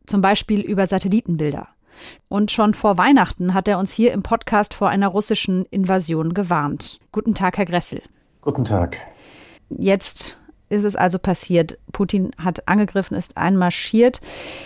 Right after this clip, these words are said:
Speaker 1: Sie haben mir g-, vorhin gesagt, Sie sind schon mit einem sehr unguten Gefühl gestern Abend zu Bett gegangen.
Speaker 2: Ja, es, ähm, ach, es war, es sind natürlich jetzt sozusagen,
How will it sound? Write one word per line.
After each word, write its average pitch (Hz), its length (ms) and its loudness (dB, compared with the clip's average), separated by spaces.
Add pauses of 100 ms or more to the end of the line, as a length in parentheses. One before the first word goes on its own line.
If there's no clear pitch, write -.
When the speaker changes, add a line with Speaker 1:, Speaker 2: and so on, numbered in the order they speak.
(380)
Speaker 1:
Sie 208 200 2
haben 202 140 8
mir 214 220 8
g-, 190 100 -2
vorhin 220 320 6
gesagt, 196 400 4
Sie - 160 -2
sind 208 220 2
schon 196 180 4
mit 190 160 2
einem 185 180 6
sehr 185 200 4
unguten 196 240 2
Gefühl 185 280 0
gestern 180 320 2
Abend 175 320 2
zu - 240 -6
Bett 175 160 2
gegangen. 147 380 0 (560)
Speaker 2:
Ja, 107 400 4
es, - 340 -10
ähm, 98 300 -4 (600)
ach, 98 440 -6
es 101 240 -8
war, 98 240 -2
es 110 140 -8
sind 135 100 2
natürlich 131 340 2
jetzt 110 200 0
sozusagen, 107 460 0